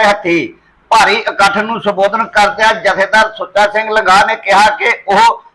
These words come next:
ਸ਼੍ਰੋਮਣੀ ਅਕਾਲੀ ਦਲ ਦਾ ਵਫਾਦਾਰ ਸਿਪਾਹੀ ਹੈ, ਜਦ ਕਿ ਦੂਸਰੀਆਂ ਪਾਰਟੀਆਂ ਵਿੱਚੋਂ ਸ਼੍ਰੋਮਣੀ ਅਕਾਲੀ ਦਲ ਵਿੱਚ ਘੁਸਪੈਠ ਕਰਨ ਵਾਲਿਆਂ ਨੇ ਪਾਰਟੀ ਦਾ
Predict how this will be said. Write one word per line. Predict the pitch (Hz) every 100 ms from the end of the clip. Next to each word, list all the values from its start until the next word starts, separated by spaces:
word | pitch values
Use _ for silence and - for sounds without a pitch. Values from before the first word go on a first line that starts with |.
| _
ਸ਼੍ਰੋਮਣੀ | 190 208 214 220 247 226
ਅਕਾਲੀ | 220 208 208 220 175
ਦਲ | 214 208 208
ਦਾ | 220 226 196
ਵਫਾਦਾਰ | 214 202 202 220 220
ਸਿਪਾਹੀ | 208 190 208 208
ਹੈ, | 226 226
ਜਦ | - 196 -
ਕਿ | 220
ਦੂਸਰੀਆਂ | 220 143 185 185 175 208 220 -
ਪਾਰਟੀਆਂ | 190 202 196 196 226
ਵਿੱਚੋਂ | 208 208 220 208 - _ _
ਸ਼੍ਰੋਮਣੀ | - 202 208 208 240 247 220
ਅਕਾਲੀ | - 208 208 220 190
ਦਲ | 220 226
ਵਿੱਚ | 214 208
ਘੁਸਪੈਠ | 226 - 233 - 170 208 214
ਕਰਨ | 214 214 208
ਵਾਲਿਆਂ | 208 202 202 220 220
ਨੇ | 214 226 226 -
ਪਾਰਟੀ | 190 190 190 220 233 208 - _ _ -
ਦਾ | 190